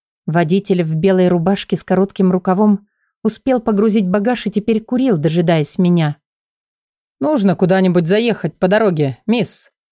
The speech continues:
Я отрицательно покачала головой. «Нет. Сразу домой». Уже в машине, когда мы ехали по оживлённым улицам города, я поняла, что не назвала ему адреса. Но, похоже, он и сам знал его.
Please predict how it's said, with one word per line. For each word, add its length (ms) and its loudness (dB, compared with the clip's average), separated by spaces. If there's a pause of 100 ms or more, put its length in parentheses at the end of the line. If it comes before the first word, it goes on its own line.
(220)
Я 240 0
отрицательно 680 -2
покачала 520 -2
головой. 600 -2 (500)
«Нет. 340 0 (680)
Сразу 360 0
домой». 520 0 (800)
Уже 260 0
в 60 -2
машине, 500 0
когда 280 0
мы 120 2
ехали 380 0
по 160 0
оживлённым 600 2
улицам 440 0
города, 280 2
я 200 2
поняла, 440 0
что 220 -4
не 100 2
назвала 460 0
ему 320 4
адреса. 580 -2 (760)
Но, 100 0
похоже, 460 0
он 180 4
и 20 -2
сам 300 0
знал 320 0
его. 360 -2